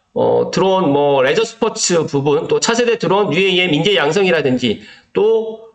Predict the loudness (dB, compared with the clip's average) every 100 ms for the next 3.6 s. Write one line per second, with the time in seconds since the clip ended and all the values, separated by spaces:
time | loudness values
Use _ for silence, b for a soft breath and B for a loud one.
0 | _ 0 0 0 -2 -2 0 0 2 -2
1 | 0 0 2 2 2 0 0 0 0 0
2 | 0 0 -2 -2 0 0 -2 0 0 2
3 | 0 -2 -6 -12 -14